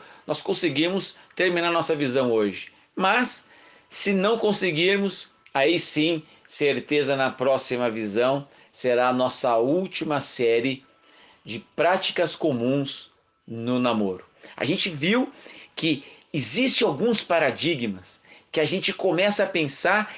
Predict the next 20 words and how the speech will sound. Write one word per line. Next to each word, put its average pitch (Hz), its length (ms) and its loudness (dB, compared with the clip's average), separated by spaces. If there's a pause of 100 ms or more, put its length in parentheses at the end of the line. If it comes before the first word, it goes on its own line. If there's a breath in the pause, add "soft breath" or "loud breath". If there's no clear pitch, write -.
e 156 100 2
não 220 200 2
sabe 180 500 0
da 143 160 2
onde 147 320 -2
veio. 107 420 0 (760 soft breath)
Com 262 220 2
certeza 196 680 2
não 160 140 2
veio 143 260 2
da 131 100 2
nossa 131 300 0
mente, 143 440 0 (300 loud breath)
porque 135 260 -2
os 123 240 -2
nossos 170 480 0
pais, 139 560 0 (160 loud breath)
os 110 200 -8
nossos 160 340 0
avós 135 640 0